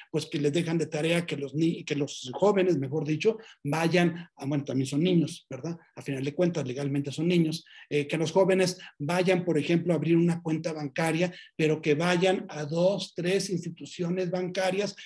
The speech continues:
y que hagan un análisis crítico de todas las implicaciones que tiene que ver. Bueno, la participación educativa de la comunidad,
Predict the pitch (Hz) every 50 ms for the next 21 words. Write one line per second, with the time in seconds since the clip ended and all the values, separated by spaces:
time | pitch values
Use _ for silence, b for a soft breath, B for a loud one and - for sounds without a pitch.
0 | B B B 170 165 - 175 170 175 185 190 185 185 185 185 185 180 180 180 180
1 | 180 - 180 - - - - 180 185 175 175 190 175 - 208 208 202 202 B B
2 | B B 147 160 165 175 185 180 180 - _ - 170 160 175 180 190 185 175 170
3 | 165 151 160 160 - 147 131 - 151 156 151 151 - 143 131 147 147 147 143 143
4 | - 127 117 117 113 123 139 139 135 B B B B 165 170 170 170 175 170 151
5 | 180 180 196 226 220 220 190 175 175 185 185 208 208 185 175 165 170 170 156 160
6 | 160 156 156 160 175 190 180 B